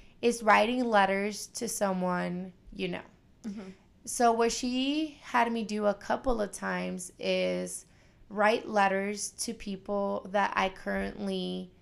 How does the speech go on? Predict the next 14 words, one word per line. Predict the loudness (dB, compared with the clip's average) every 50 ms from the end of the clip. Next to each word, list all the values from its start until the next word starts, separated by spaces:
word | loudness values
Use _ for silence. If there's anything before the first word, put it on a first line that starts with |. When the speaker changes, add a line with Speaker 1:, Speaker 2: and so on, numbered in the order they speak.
| _ -20 -20 -20
Speaker 1:
had | -12 -2 2 2 2 2 2
something | -2 -2 -2 -2 -2 0 -2 -4 0 2
going | 4 4 4 4 2 0
on | 2 2 2 0 0 -2
with | 0 0 0 -2 -4 -6 -4
that | -2 0 0
was | -2 -4 -8 -12 -16 -16 -12
really | -12 -8 -6 -4 -4 -2 -2 -2 -2
affecting | -4 -4 -4 -6 -6 -4 -6 -6 -4
my | -4 -4 -4
life | -4 -4 -4 -4 -4 -6 -8 -10 -8
emotionally | -6 -2 2 4 4 4 4 0 -2 -2 -2 0 0 0 0
and | 0 0 0 -2
mentally. | -2 -2 -2 -4 -6 -8 -10 -10 -10 -12 -14 -18